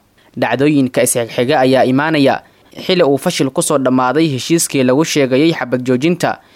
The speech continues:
ee la dhex dhigay Yahuudda iyo ururka Shiiciga ah ee isku magacaabay Xisbullah.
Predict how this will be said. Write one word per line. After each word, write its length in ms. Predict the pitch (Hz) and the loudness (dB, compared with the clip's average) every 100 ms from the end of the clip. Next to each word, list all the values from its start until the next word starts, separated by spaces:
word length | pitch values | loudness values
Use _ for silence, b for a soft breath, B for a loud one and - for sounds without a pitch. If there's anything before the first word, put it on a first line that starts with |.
| b | b
ee 120 | - 131 | 0 2
la 60 | 131 | 2
dhex 160 | 160 156 | -2 -2
dhigay 240 | 139 156 156 | 0 0 2
Yahuudda 400 | 131 143 175 147 | 0 0 0 2
iyo 160 | 135 127 165 | 2 2 0
ururka 300 | 165 135 127 | 0 -2 -4
Shiiciga 480 | 165 160 139 127 131 | -2 0 0 0 0
ah 60 | 160 151 | 0 0
ee 160 | 123 | 0
isku 200 | 123 - 160 | 0 -2 -2
magacaabay 480 | 135 117 120 127 | 0 0 0 0
Xisbullah. 600 | 123 120 120 147 139 110 | -2 -4 -2 0 0 -2